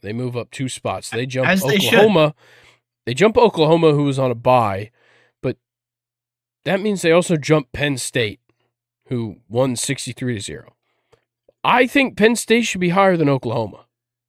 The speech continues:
Speaker 1: I
Speaker 2: Yeah,
Speaker 1: know
Speaker 2: but
Speaker 1: Oklahoma has the big win against Texas, but why should Penn State drop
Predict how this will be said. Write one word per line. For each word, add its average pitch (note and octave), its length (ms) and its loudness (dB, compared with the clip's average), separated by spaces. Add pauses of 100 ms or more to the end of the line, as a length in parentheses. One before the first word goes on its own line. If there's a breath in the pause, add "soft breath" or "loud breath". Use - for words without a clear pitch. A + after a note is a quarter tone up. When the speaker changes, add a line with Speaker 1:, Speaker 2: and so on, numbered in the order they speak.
(640)
Speaker 1:
I - 60 2
Speaker 2:
Yeah, F#3 60 6
Speaker 1:
know G#3 160 6
Speaker 2:
but F3 80 4
Speaker 1:
Oklahoma E3+ 420 4
has D#3+ 160 2
the C3+ 80 -8
big D3+ 220 0
win D3+ 160 0
against C#3 280 -6
Texas, C#3 480 -8 (520 soft breath)
but - 160 0
why E3+ 240 4
should F3 320 -4
Penn F3+ 240 2
State D3+ 420 0 (140)
drop C3 520 -2